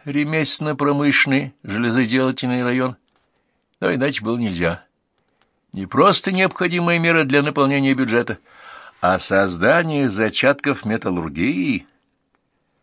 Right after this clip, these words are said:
А то, что попутно получилось вступить в очередную конфронтацию со Строганом, то так получилось. В это время два всадника, не иначе рыцарь с оруженосцем,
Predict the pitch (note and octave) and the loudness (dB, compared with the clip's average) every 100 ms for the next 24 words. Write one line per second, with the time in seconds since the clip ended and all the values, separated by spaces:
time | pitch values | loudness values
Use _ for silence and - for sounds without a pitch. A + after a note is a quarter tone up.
0 | _ _ _ _ _ _ - E3+ E3+ A#3 | _ _ _ _ _ _ 0 0 2 2
1 | - G3+ G3+ F#3 G#3+ G#3+ - G3+ D#3 E3 | 2 0 2 0 0 -4 0 0 2 0
2 | F3 E3+ F#3+ F3+ D#3 - - D#3+ D#3 E3+ | 0 2 2 2 2 0 -2 -4 -2 -2
3 | D3 D3 D3 D3+ C#3+ D#3 D3 D3+ C3 C#3+ | 0 0 2 0 2 2 2 0 2 0
4 | C3+ C#3+ C3+ C3+ C3+ - C3+ C3+ - - | 2 0 0 2 2 2 0 -2 -2 -2
5 | - F2+ E2+ - - _ _ _ _ _ | 0 0 -2 -6 -18 _ _ _ _ _
6 | _ A#2 - D4 - A#2 F2 - F2 D#2+ | _ -6 -4 -6 -4 -4 -4 -4 -4 -6
7 | - - _ _ _ _ _ _ _ _ | -10 -12 _ _ _ _ _ _ _ _
8 | _ _ _ _ _ _ _ _ _ _ | _ _ _ _ _ _ _ _ _ _
9 | _ _ _ _ _ _ _ _ - G#2+ | _ _ _ _ _ _ _ _ -8 2
10 | G3+ A#3 C3 G#2 F#2 F#2 E3+ A3+ G#3+ G2 | 4 6 6 4 4 4 2 0 0 -2
11 | - G2+ F3 A3+ - F3 E3 D#3 E3 D#3 | -4 -2 0 0 2 4 4 2 -2 0
12 | D#3+ D3 C3 A#2+ C3+ - - B2 B2 - | 2 2 2 2 2 0 -2 0 0 0
13 | A2+ - A2 G#2 G2 E2+ - - F3 | -2 -2 -2 0 0 0 -2 -4 -6